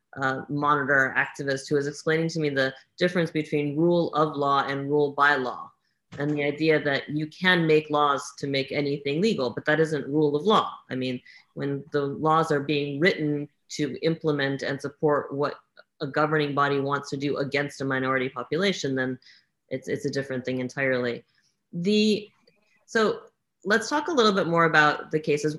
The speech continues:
You, you mentioned that the high court has been, um, reluctant to weigh in on the principle. And this is something that I think is,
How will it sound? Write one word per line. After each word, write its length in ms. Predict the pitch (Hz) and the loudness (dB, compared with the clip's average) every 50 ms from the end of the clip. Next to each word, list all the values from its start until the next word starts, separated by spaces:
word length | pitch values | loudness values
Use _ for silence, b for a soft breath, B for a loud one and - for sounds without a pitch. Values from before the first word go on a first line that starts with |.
| - - | -8 -4
You, 140 | 180 185 | -4 -2
you 200 | - - 196 208 | -2 0 0 0
mentioned 340 | 208 220 247 285 - 330 285 | 0 0 -2 -2 -2 0 0
that 160 | 233 226 - | 0 0 -2
the 100 | - 160 | -2 -2
high 320 | 165 165 - 170 165 165 165 - | -2 0 4 4 4 4 2 0
court 220 | - 165 160 156 175 | 2 2 2 2 2
has 160 | 151 143 - | 0 -2 -2
been, 380 | - 147 143 143 139 143 139 127 - | -2 -2 0 0 -2 -4 -6 -4 -2
um, 300 | 139 139 135 135 131 131 - | -2 0 0 0 -2 -2 0
reluctant 920 | 151 151 156 156 160 160 160 - - - 143 123 117 139 - - - - - _ _ _ _ _ _ _ | 0 2 2 2 2 0 0 -4 -8 -6 -6 -6 -6 -8 -12 -16 -18 -18 -20 _ _ _ _ _ _ _
to 120 | - - 165 | -2 0 2
weigh 460 | 156 151 160 156 156 151 151 - 147 | 2 4 4 6 6 4 4 2 2
in 220 | 147 147 147 143 | 0 0 0 -2
on 200 | 139 127 143 147 | -2 -2 -4 -4
the 60 | 143 135 | -4 -6
principle. 720 | - - - 151 147 - - 135 - - 120 101 - - b b b b b b b - | -6 -6 -4 -4 -4 -6 -8 -12 -10 -10 -10 -10 -12 -16 b b b b b b b -2
And 120 | 170 190 | 2 2
this 140 | 233 247 240 | 4 2 2
is 100 | 285 - | 0 -2
something 320 | - 220 196 196 185 170 165 | 0 0 0 0 0 0 2
that 80 | 160 156 | 2 2
I 60 | 156 | 2
think 220 | 156 160 151 151 | 2 0 -2 -2
is, 220 | 156 143 139 - | -2 -4 -4 -6